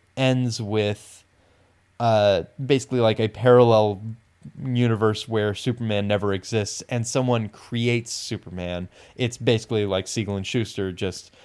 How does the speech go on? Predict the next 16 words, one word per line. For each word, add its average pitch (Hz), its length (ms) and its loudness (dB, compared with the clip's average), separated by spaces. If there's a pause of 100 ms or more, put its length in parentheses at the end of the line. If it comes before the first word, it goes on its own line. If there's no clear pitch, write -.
(140)
uh, 101 240 2
showing 110 380 0
a 98 40 -6
panel 104 400 -4
of 98 140 -4
them 98 400 -2 (140)
coming 113 340 -2
up 98 200 -2
with 98 140 -6
the 95 120 -4
idea. 87 680 -4 (340)
And 113 240 -2
it's 104 400 -4
that 113 440 0 (880)
simultaneously 135 840 -2
human 131 580 -2